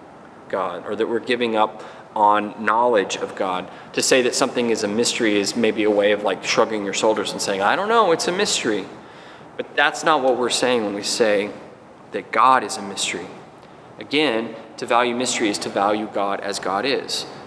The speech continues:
and as God has revealed himself as Father, Son, and Holy Spirit. A couple of theologians put it this way. "To approach God is to approach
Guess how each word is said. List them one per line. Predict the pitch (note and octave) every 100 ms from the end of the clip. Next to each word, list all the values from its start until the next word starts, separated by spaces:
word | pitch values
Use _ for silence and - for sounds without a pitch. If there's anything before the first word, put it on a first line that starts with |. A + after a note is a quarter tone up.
| - - - -
and | A2
as | G#2 -
God | G#2+ G2+
has | G2+
revealed | G#2 G2+ C3 C3+
himself | G2+ F#2+ G2 F2 -
as | -
Father, | - A2 G#2+ G#2+
Son, | G#2 - G#2 G2 - - - A2+
and | G#2
Holy | A#2 G2 G2+
Spirit. | - - B2+ F2 - - - - - - - - - - - - - - -
A |
couple | D#3 C#3
of | B2+
theologians | - B2 A2+ A2+ A2+ G#2+
put | - B2+ G#2+
it | - - - - - - -
this | F2+ -
way. | - - - - - - - - - - - - - - - - - - -
"To | - C3+
approach | - C#3+ C#3+ -
God | C3 B2+ A#2+ A#2+
is | A#2 -
to | C3
approach | - C3 C3 A#2+ - -